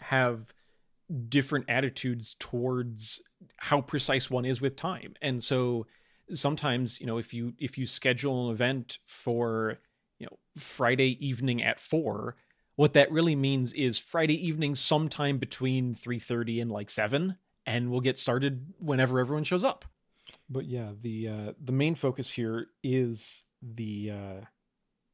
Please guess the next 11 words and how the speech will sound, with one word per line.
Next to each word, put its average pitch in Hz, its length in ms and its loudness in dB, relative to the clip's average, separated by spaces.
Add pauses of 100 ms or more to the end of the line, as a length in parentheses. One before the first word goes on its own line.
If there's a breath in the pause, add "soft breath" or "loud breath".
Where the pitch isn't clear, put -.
(220)
the 123 160 -4
meeting 120 680 -2 (540)
with 117 300 -2
these, 110 600 -4
these 117 340 -6
three 113 340 -10
people 110 400 -6
from 107 480 -4
elsewhere. 117 680 -8 (840)
And, 113 340 -6
uh, 107 380 -4